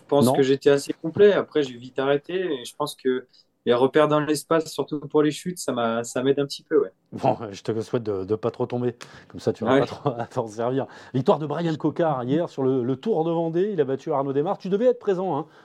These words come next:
Speaker 2: euh, à ce Tour de Vendée, malheureusement. covid, ce covid qui nous a enquiquiné, euh, toute l'année. J'ai regardé en Ligue un, il n'y en a pas un qui a chopé la covid après neuf journées. Et nous, on a encore des garçons qui ne peuvent pas courir. À mon avis, tout le monde ne fait pas les, les tests de, de la même façon. Tu devais être dégoûté de ne pas pouvoir participer à cette course, j'imagine.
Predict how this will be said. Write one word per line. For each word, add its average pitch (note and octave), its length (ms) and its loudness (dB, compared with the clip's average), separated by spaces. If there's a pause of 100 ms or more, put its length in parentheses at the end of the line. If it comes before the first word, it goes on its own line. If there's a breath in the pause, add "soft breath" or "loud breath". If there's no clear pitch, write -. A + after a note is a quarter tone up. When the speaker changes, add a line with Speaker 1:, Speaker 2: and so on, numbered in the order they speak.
(100)
Speaker 2:
euh, C3 220 2
à C#3 40 0
ce - 140 0
Tour C#3 180 0
de C#3 60 2
Vendée, C#3+ 240 0
malheureusement. C#3+ 520 -2 (260)
covid, D#3 460 2
ce - 160 -8
covid C3 280 -2
qui C3 140 -8
nous A#2 160 0
a A#2+ 40 2
enquiquiné, B2 560 -2
euh, A#2+ 220 0
toute C3 220 -10
l'année. C3 260 2 (280 loud breath)
J'ai G#2 140 0
regardé D3 400 0
en B2 100 -2
Ligue C#3 220 -2
un, F3 240 -2
il C3+ 60 -10
n'y A2 60 -8
en A#2 60 -4
a B2 60 -2
pas F#3+ 160 -4
un G3 80 -6
qui F3 100 -4
a D3+ 40 0
chopé D3+ 280 -2
la C#3+ 100 2
covid D3 280 -2
après A2+ 220 -4
neuf D#3 180 -2
journées. D3 340 -2 (320 soft breath)
Et G#2+ 60 0
nous, C#3 100 2
on D3 140 -2
a B2+ 320 -2
encore C#3 420 -2
des C3+ 160 0
garçons C3+ 280 -2
qui - 100 -14
ne - 40 -16
peuvent A#2+ 160 -4
pas C#3+ 120 0
courir. A2 280 -2
À F2 40 -8
mon A2+ 160 -6
avis, D#3+ 200 -4 (320 loud breath)
tout B2+ 100 2
le B2+ 40 6
monde D#3 100 0
ne C3 60 -2
fait - 140 -2
pas D3 120 -4
les, B2 260 0
les B2 120 -2
tests D3+ 220 -4
de, C3 200 0
de B2 120 0
la C3 100 2
même C#3 160 -4
façon. D#3+ 380 -4 (400 loud breath)
Tu - 100 -4
devais A2+ 120 2
être A#2 60 -8
dégoûté C3+ 380 0
de A#2 200 0
ne A2 80 -6
pas A2+ 160 -2
pouvoir A#2 220 -2
participer A2+ 500 -6
à A2+ 60 0
cette A2 160 -8
course, B2+ 240 -2
j'imagine. G#2 340 -8